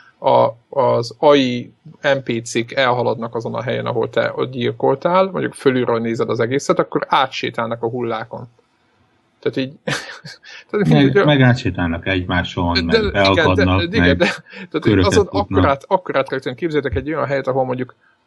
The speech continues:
Speaker 1: minden, majdnem mindenki ismer egymást, mert tudod, hogy egy olyan helyen vannak, ahol nincs nagyon sok idegen, és a lemészárolt katonákon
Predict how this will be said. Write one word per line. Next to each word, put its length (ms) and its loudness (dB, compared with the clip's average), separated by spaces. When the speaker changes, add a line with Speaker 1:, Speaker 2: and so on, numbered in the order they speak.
Speaker 1:
minden, 340 0
majdnem 320 2
mindenki 380 -4
ismer 260 -4
egymást, 360 -2
mert 160 -4
tudod, 320 -2
hogy 140 -4
egy 180 -2
olyan 140 0
helyen 220 2
vannak, 320 -4
ahol 280 0
nincs 340 -4
nagyon 400 0
sok 360 -2
idegen, 540 0
és 320 -2
a 100 2
lemészárolt 920 0
katonákon 920 0